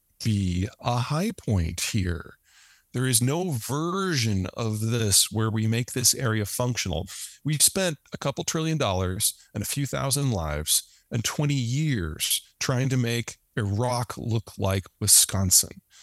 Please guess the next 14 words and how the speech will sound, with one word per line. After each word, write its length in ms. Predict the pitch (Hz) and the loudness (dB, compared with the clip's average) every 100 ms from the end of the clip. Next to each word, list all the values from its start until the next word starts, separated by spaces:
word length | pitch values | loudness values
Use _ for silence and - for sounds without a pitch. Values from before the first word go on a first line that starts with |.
| - - - | -20 -12 0
And 240 | 110 101 | 2 4
this 280 | 117 147 - | 6 6 6
chunk 360 | - - 135 127 | 2 0 0 -2
of 120 | 110 | -2
territory, 1040 | - 113 131 143 - - 147 151 165 165 | 0 0 0 -2 -6 -4 -4 -2 -4 -4
Eastern 460 | 143 143 - 143 139 | -2 0 0 0 0
Jordan, 460 | 135 127 135 131 107 | 0 -2 0 0 0
Western 380 | 117 - 135 | 0 0 0
Iraq, 480 | 123 110 110 117 117 - | 0 0 0 0 -2 -8
Eastern 400 | 139 113 - 120 | -4 0 0 0
Syria, 600 | 117 - 123 127 131 139 - - - - - | 2 2 2 0 -2 -4 -8 -16 -18 -20 -4
this 240 | 135 151 | 4 4
has 220 | 156 151 | 4 0
been 460 | 113 131 123 123 123 | -2 -2 0 0 -2